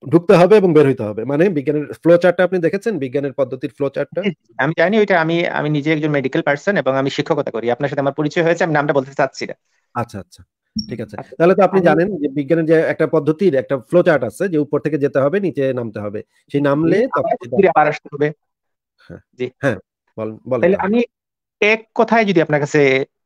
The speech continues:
Speaker 2: মানে জানতে চাই, এক বাক্যে বা দুই বাক্যে, নাস্তিক্যবাদ কি বিজ্ঞানের সাথে সামঞ্জস্যপূর্ণ? এটার উত্তর কি হবে?
Speaker 1: নাস্তিকতা তো বিজ্ঞানের সাথে সামঞ্জস্যপূর্ণ না, ফুটবল খেলার সাথে সামঞ্জস্যপূর্ণ না, আহ, কলা গাছের সাথে সামঞ্জস্যপূর্ণ না।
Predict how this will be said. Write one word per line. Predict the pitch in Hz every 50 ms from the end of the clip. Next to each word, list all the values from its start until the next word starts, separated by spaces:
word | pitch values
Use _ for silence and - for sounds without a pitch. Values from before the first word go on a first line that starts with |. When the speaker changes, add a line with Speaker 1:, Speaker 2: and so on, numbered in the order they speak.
| - -
Speaker 2:
মানে | 139 139 139 139 135 135 131 127
জানতে | 127 135 127 120 120 - 147 143
চাই, | - 143 120 107 107 - _ _ _ _ _ _ _ _ _ _ _ _ _ -
এক | - 165 160 151
বাক্যে | 156 160 156 - - - 135 - _ _ _ _ -
বা | 143 143
দুই | 135 143 143
বাক্যে, | 135 135 131 - _ - 131 110 - _ _ _ _ _ _ _ _ _ _ _ _ _ _ _ - -
নাস্তিক্যবাদ | 156 151 - - 196 - 208 196 208 202 202 -
কি | 202
বিজ্ঞানের | 165 151 143 135 147 147 165
সাথে | - 185 180
সামঞ্জস্যপূর্ণ? | - - 147 143 143 143 156 151 - 160 - 143 135 123
এটার | 123 123 143 160 160
উত্তর | 160 156 156 - 175 165
কি | - 139
হবে? | 117 120 110 107 - _ _ _ _ _ _ _ _ _ _ _ _ _ _ _ _ _ _ _ _ _ _ - 127
Speaker 1:
নাস্তিকতা | 139 160 160 - - - 202 190 202 202 214 202
তো | 196 208 208
বিজ্ঞানের | 190 160 117 135 131 160 160 151 151 180 180 180
সাথে | - 180 175 190 165
সামঞ্জস্যপূর্ণ | - 170 170 170 165 170 151 - 160 - 170 165 165
না, | 160 165 160
ফুটবল | 156 - 151 143 147 160 156
খেলার | - 151 151 151
সাথে | - 156 151 165 156
সামঞ্জস্যপূর্ণ | - 147 147 147 143 147 - - 143 139 143 139 143
না, | 143 143 143 139 139 - _ _ _ _ _ _ _ _ -
আহ, | 127 127 127 131 131 127 -
কলা | 151 147 151 151
গাছের | 147 - - 147
সাথে | - 156 147 156
সামঞ্জস্যপূর্ণ | - 151 143 143 143 139 131 - - 135 143 143 143 139
না। | 139 135 135 131